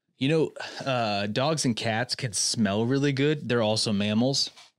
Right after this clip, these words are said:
which got me thinking, like, what's, like, the, who's got the best sniffer? You know, 'cause some people lost their sniffer during covid.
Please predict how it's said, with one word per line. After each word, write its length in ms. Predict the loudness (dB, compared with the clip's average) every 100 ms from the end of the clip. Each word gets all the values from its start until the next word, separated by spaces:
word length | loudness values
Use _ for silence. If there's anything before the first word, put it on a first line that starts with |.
| _
which 160 | -6 -2
got 120 | 0
me 120 | 0
thinking, 340 | -2 0 2
like, 160 | 0 0
what's, 260 | 0 0 -2
like, 200 | -2 0
the, 240 | -2 -2 _ _ _ _ _ _ _ _ _ -4
who's 140 | -2 0
got 160 | 0
the 120 | 0
best 380 | 0 0 0 0
sniffer? 520 | 0 -2 -2 -6 -8 -12 _ -20 _
You 100 | -6
know, 40 | -2
'cause 160 | 0
some 160 | 0 0
people 300 | 0 0 2
lost 300 | 2 2 0
their 120 | 0
sniffer 480 | 0 0 -2 -2 -2
during 320 | 0 0 -2
covid. 480 | -2 -2 0 0